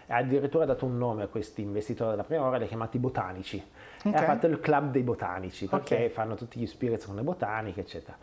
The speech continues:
Speaker 2: Ok.
Speaker 1: Ehm, e questi qua sono cento e ho una serie di amici che siamo tutti a bordo. Io naturalmente sono stato il numero uno,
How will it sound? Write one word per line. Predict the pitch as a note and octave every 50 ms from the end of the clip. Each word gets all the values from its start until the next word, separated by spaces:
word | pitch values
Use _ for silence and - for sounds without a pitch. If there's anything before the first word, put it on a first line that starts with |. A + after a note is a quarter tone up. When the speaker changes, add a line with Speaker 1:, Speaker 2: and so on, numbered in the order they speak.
| - - -
Speaker 2:
Ok. | E3 D3 - - C3 B2+ D3 C#3+
Speaker 1:
Ehm, | - C#3 C#3 C#3 C3+ C3+ C3+ C3+ C3+ C3+ C3+ C3 C3 C3 B2+ B2+ C3 C3+ C3+ -
e | - D#3
questi | - F#3+ F3+ - C4+
qua | C4 - G#3 B3+ C#4+ A#3+ B2 G2 -
sono | - - D3 D#3 F3
cento | - - C#3 D#3+ A3 C4 B3+ - C#3
e | G#2+ G2 B2 C#3+ D3 C#3 A#2
ho | G#2+ G#2 G#2+
una | G#2+ G#2+ G#2+ G#2+
serie | A2 - D3+ D3
di | B2+ A#2+
amici | A#2 C3+ D3 C3+ - - G#2
che | F2 - G2+ G2 G2+ G2 F#2
siamo | - - A2+ G#2
tutti | G2+ - C3+ - -
a | E3
bordo. | E3 - A2 C3+ C#3+ D#3+ D3+ A#2+
Io | B2+ C3
naturalmente | A2+ G2+ A#2+ A#2+ A2 B2 B2 F#2
sono | G#2 G#2+
stato | G2 - A2 G2+
il | G2+
numero | F#2+ F#2+ F#2+ F#2+ F#2+ G#2 A2 A#2+ B2 C#3 D3+
uno, | D3+ C3 B2+ B2 C#3 D#3+ E3 D#3+